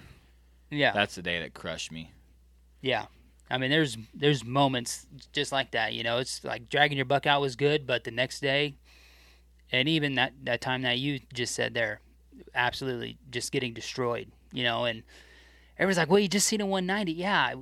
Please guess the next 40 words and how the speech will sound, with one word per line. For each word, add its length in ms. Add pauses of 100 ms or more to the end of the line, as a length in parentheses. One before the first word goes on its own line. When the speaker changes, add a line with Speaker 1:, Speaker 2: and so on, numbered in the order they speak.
Speaker 1:
yeah, 260
but 220 (100)
we're 120
on 160
day 160
nine. 540 (640)
You 160
know, 180
Speaker 2:
Mm-hmm. 80
Speaker 1:
I 80
mean, 160
we're 120
deep 340
in 200
the 180
heart 300
of 80
it 100
now, 360
and, 280 (680)
um, 500 (1040)
then, 320
then 180
you 160
killed. 340
Okay, 300
yeah, 200
we're, 240 (100)
we're 120
coming 280
back 260
up, 240
but 240 (380)
we 100
were 100
so 280
damn 280
low, 560 (760)
the 160
up 380